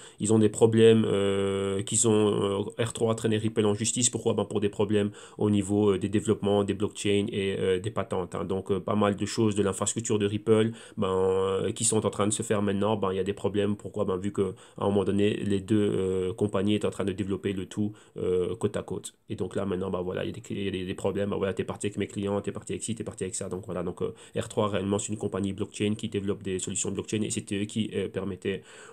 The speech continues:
au, au Ripple, enfin une partie du développement, ben, venait d'eux. Donc là, il y a pas mal de problèmes. Mais là, vous voyez que d'un côté, euh, IOTA participe à cela. Donc, vous voyez, vo-, votre identité sur le blockchain, alors imaginez-vous toutes les possibilités qu'il y a. Et donc, c'est, euh, immense. Donc, vous voyez que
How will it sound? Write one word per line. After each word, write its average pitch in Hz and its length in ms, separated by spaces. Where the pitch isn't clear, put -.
au, 113 100
au 104 440
Ripple, 101 380
enfin - 240
une 110 100
partie 110 220
du 107 80
développement, 101 440
ben, 98 140
venait 95 260
d'eux. 87 160
Donc - 200
là, 104 100
il 101 60
y - 20
a 92 60
pas 92 100
mal 90 140
de 85 80
problèmes. 92 400
Mais 104 360
là, 110 220
vous 113 60
voyez 107 160
que 104 80
d'un 107 160
côté, 113 400
euh, 104 320
IOTA 110 400
participe 110 400
à 104 60
cela. 95 240
Donc, 98 160
vous 113 160
voyez, 117 340
vo-, 117 80
votre 123 220
identité 120 580
sur - 160
le 110 80
blockchain, 113 380
alors 113 160
imaginez-vous 110 680
toutes 120 140
les 123 60
possibilités 110 600
qu'il 113 180
y 110 40
a. 123 140
Et 104 80
donc, 107 160
c'est, - 260
euh, 104 160
immense. 101 380
Donc, 104 100
vous 98 60
voyez 107 300
que 107 100